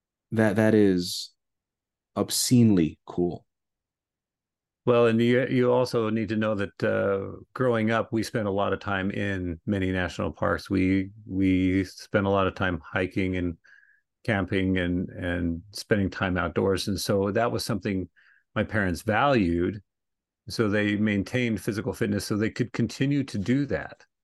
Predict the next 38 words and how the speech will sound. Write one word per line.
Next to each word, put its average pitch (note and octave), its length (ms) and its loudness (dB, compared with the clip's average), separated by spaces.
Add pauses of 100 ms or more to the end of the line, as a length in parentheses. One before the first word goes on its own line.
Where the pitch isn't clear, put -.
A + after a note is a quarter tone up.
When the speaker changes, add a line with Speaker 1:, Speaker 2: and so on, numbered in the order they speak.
(520)
Speaker 2:
And G2 140 0
they G2 80 2
do G2+ 200 2
it F#2 100 -2
to - 120 -4
this E2+ 220 -2
day. F2+ 240 2
So F2 380 -2 (480)
I G#2 80 0
think A#2+ 200 -2
there G#2 140 2
is G2 160 0
some A#2+ 560 0 (340)
value G#2+ 520 0
to - 260 -6
the F#2 140 -6
physical G2 400 -2
fitness, G2 460 -2
the F#2+ 100 -6
physical G2 320 -2
culture, - 480 -2
and F#2+ 400 0 (580)
in A2 80 0
the G#2+ 160 2
idea G2+ 320 2
that G2 220 -2
you G#2 80 -4
can G2 260 -2
live A#2 240 0
your G#2+ 140 -2
best G2+ 320 -4
life G2 280 0 (560)
for G2+ 300 -2
as F#2+ 240 -6
long F#2+ 380 0
as F2 200 -4
you E2+ 200 -4
can E2 520 -10